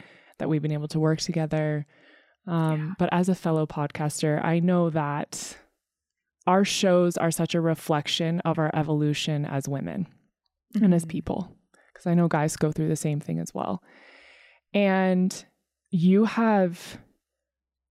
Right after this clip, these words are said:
Speaker 1: consistently shown up in your work to continue to become.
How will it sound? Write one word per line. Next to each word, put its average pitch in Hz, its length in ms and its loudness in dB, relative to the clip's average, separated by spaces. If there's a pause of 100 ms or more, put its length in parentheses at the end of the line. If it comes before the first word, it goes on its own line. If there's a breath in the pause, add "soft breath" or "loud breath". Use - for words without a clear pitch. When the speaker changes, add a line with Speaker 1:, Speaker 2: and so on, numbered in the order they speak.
Speaker 1:
consistently 247 1040 4
shown 180 680 2
up 185 400 -2 (520)
in 185 240 2
your 175 320 4
work 165 680 -2 (340)
to 202 120 0
continue 180 600 2
to 175 140 -2
become. - 580 -4